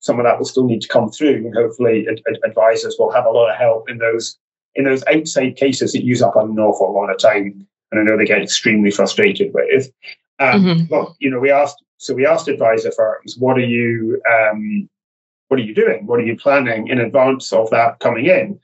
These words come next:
Speaker 1: Uh, do you have, you know, effectively, do you have, uh, clients who are invested with the, with these legacy product providers, and, uh, and actually, what are you doing on that?"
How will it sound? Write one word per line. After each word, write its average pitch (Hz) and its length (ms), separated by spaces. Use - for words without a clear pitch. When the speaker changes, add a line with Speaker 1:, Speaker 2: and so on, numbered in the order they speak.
Speaker 1:
Uh, 110 220
do 117 80
you 110 140
have, 120 320
you 127 60
know, 110 160
effectively, - 500
do 117 100
you 107 120
have, 110 320
uh, 110 200
clients 107 420
who 107 120
are 101 80
invested 101 440
with 101 120
the, 104 160
with 107 140
these 104 320
legacy 107 380
product 98 320
providers, 104 500
and, 101 220
uh, 104 260
and 110 100
actually, 107 280
what 107 160
are 104 60
you 104 280
doing 120 260
on 98 140
that?" - 320